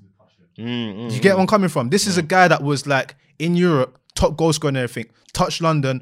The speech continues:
Speaker 2: not playing Champions League football anymore, not competing for anything. Okay, got F A Cup and whatnot. He did the thing, he scored against Chelsea and everything.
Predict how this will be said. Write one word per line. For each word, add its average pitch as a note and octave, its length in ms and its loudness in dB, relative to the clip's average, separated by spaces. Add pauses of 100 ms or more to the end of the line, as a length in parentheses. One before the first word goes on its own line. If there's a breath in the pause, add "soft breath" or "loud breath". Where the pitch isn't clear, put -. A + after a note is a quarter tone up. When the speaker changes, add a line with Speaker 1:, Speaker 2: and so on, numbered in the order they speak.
(280 soft breath)
Speaker 2:
not E3 180 2
playing E3+ 160 2
Champions D#3 300 -2
League D3+ 140 -2
football C#3 260 -8
anymore, A#2 320 -8 (180 soft breath)
not E3 180 0
competing D#3 380 -2
for C#3+ 100 -4
anything. C3 280 -6
Okay, C3+ 240 -4
got C3+ 200 0
F D3 120 -4
A C#3 60 0
Cup - 240 -6
and C3+ 100 -6
whatnot. A#2+ 300 -8
He A#2+ 80 -10
did C3 180 -8
the C3+ 80 -8
thing, C#3+ 240 -6
he B2 80 -6
scored C#3 200 -10
against C3 200 -8
Chelsea C#3 260 -4
and A#2+ 60 -8
everything. - 280 -8